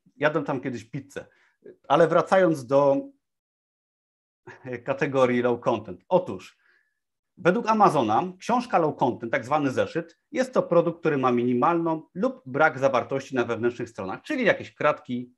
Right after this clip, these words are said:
jakieś na przykład, y, linie, mogą być to oczywiście puste strony, strony na notatki, chodzi ogólnie o strony, o treść, która się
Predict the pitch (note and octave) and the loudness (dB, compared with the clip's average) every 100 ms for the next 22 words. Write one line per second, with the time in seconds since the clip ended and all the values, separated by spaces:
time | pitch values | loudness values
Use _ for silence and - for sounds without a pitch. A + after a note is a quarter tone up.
0 | _ D3+ D#3+ C3 B2 A#2 - B2 A2 - | _ -4 -2 -4 -4 -6 -8 -4 -4 -4
1 | G#2+ G2 G2+ F#3 F3 C#3+ C#3 G#3+ F#3+ C#3+ | -10 -8 -4 0 2 2 2 -2 -4 -4
2 | C3+ B2+ A2+ A2+ A#2 F3 E3+ - C3 - | -8 -8 -8 -8 -4 -4 -4 -2 -4 0
3 | C3+ C3 B2 - _ C#3 D3+ C3 A#2+ G#2+ | -2 -2 -8 -14 _ -4 -2 0 0 -2
4 | A2+ E3 - D#3 _ _ _ B3+ A#3 B3 | -4 -6 -6 -12 _ _ _ -4 -2 -4
5 | E3+ F3+ F#3 F#3 C#3 C3+ - F3 F3 E3 | -4 0 2 2 2 0 0 0 2 2
6 | E3+ - _ _ _ _ C3 B2 D#3+ E3+ | 0 -4 _ _ _ _ -8 -6 2 2
7 | E3+ - G#3 G3 - D3+ D#3+ | 2 -6 -2 -2 0 0 0